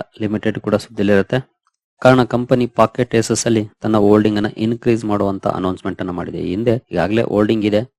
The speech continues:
ಅಡಿಷನ್ ಆಗಿ ತರ್ಟಿ ಸಿಕ್ಸ್ ಪಾಯಿಂಟ್ ಸಿಕ್ಸ್ ಪರ್ಸೆಂಟ್ ಹೋಲ್ಡಿಂಗ್ ಅನ್ನ ತಗೊಳ್ಳುವಂತ ನಿರ್ಧಾರವನ್ನು ಮಾಡಿದೆ. ಇದರ ಮೂಲಕ above ನೈಂಟಿ ಪರ್ಸೆಂಟ್ ಹೋಗುತ್ತೆ ಕಂಪನಿಯ ಹೋಲ್ಡಿಂಗ್ ಸಾರೆಗಾಮ ಇಂಡಿಯಾದು ಪಾಕೆಟ್ ಏಸಸ್ ಅಲ್ಲಿ. ಈ ಒಂದು ನ್ಯೂಸ್ ನ ಕಾರಣಕ್ಕಾಗಿ ಅಥವಾ ಈ ಅಕ್ವಿಸಿಷನ್ ನ ಕಾರಣಕ್ಕಾಗಿ ಸಾರೆಗಾಮ ಇಂಡಿಯಾ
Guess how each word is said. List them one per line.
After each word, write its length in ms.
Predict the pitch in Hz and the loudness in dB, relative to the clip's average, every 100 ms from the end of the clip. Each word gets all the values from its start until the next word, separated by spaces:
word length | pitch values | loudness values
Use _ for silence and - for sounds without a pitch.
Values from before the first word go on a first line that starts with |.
| - | 0
ಅಡಿಷನ್ 400 | 131 135 127 117 _ _ - | 2 2 0 -4 _ _ -2
ಆಗಿ 260 | 120 110 113 _ | 0 0 -4 _
ತರ್ಟಿ 180 | - - | -6 -4
ಸಿಕ್ಸ್ 240 | - 113 - | -4 -6 -4
ಪಾಯಿಂಟ್ 260 | 113 110 | -2 -2
ಸಿಕ್ಸ್ 320 | - 110 - | -4 -8 -8
ಪರ್ಸೆಂಟ್ 420 | - 110 - 110 104 | -6 -6 -4 -6 -2
ಹೋಲ್ಡಿಂಗ್ 260 | 101 98 | -2 -2
ಅನ್ನ 140 | 104 101 | -4 -4
ತಗೊಳ್ಳುವಂತ 520 | 98 95 95 95 104 | -4 -2 -2 -2 -6
ನಿರ್ಧಾರವನ್ನು 680 | 98 - 98 92 98 98 95 | -8 -8 -6 -2 0 0 -2
ಮಾಡಿದೆ. 420 | 95 92 135 - | -2 -2 -4 -4
ಇದರ 140 | 107 107 | -2 0
ಮೂಲಕ 260 | 101 107 | 0 -2
above 520 | 101 - - 107 117 107 | -4 -4 -2 4 4 4
ನೈಂಟಿ 280 | 104 104 | 0 -2
ಪರ್ಸೆಂಟ್ 380 | 101 101 - 98 | -2 -2 -2 -2
ಹೋಗುತ್ತೆ 260 | 98 98 110 | 0 0 -4
ಕಂಪನಿಯ 440 | - 95 104 98 | -4 -8 -4 -2
ಹೋಲ್ಡಿಂಗ್ 360 | 92 92 107 110 - | 0 -2 -4 -10 -6
ಸಾರೆಗಾಮ 380 | 92 82 90 92 - | -4 -4 -6 -8 -10
ಇಂಡಿಯಾದು 640 | 101 95 92 113 - _ - | -6 -4 -4 -6 -10 _ -4
ಪಾಕೆಟ್ 380 | 101 - 98 90 | -4 -2 -6 -6
ಏಸಸ್ 300 | - 90 - | -6 -10 -12
ಅಲ್ಲಿ. 180 | 85 _ _ _ _ | -14 _ _ _ _
ಈ 40 | 120 | -2
ಒಂದು 240 | 120 117 | 2 2
ನ್ಯೂಸ್ 420 | 104 - 107 104 | 0 -2 -4 -4
ನ 40 | 104 | -6
ಕಾರಣಕ್ಕಾಗಿ 560 | - 101 95 101 98 | -4 -4 -4 -4 -4
ಅಥವಾ 200 | 95 98 | -4 0
ಈ 180 | 98 95 | 0 0
ಅಕ್ವಿಸಿಷನ್ 520 | 87 - 98 95 98 | -4 -6 -4 -4 -6
ನ 60 | 95 | -10
ಕಾರಣಕ್ಕಾಗಿ 520 | - 90 90 - 110 117 _ _ _ _ | -8 -8 -6 -6 -6 -8 _ _ _ _
ಸಾರೆಗಾಮ 340 | 101 98 92 95 - 101 | -2 -2 -4 -6 -8 -8
ಇಂಡಿಯಾ 280 | 98 95 | -4 -4